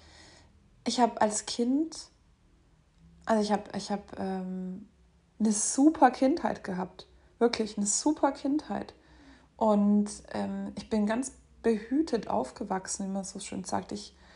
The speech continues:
ähm, meine Eltern, ähm, wir haben, hatten ein Haus, eine Doppelhaushälfte und, ähm, ich hatte eine kleine Schwester und es ist ja immer so spannend,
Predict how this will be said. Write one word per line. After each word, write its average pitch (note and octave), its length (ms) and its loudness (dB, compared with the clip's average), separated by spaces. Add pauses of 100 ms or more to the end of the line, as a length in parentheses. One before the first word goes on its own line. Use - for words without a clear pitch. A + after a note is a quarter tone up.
(440)
ähm, G3+ 200 -2
meine G3 280 -2
Eltern, G#3+ 640 0
ähm, F#3+ 360 -4
wir F#3+ 160 -4
haben, F3+ 360 -8
hatten F3+ 420 -10
ein - 100 -12
Haus, A#3+ 640 0
eine F#3+ 200 -4
Doppelhaushälfte G3 1000 -6
und, F3+ 400 -8 (640)
ähm, G3+ 180 -4
ich G3 120 -8
hatte G3 160 -4
eine F#3 140 -4
kleine F3+ 300 -8
Schwester G#3+ 800 -4
und F3+ 480 -8 (1300)
es G#3 140 -2
ist - 120 -2
ja A3+ 80 4
immer G#3 160 4
so G#3 120 -2
spannend, A3+ 680 0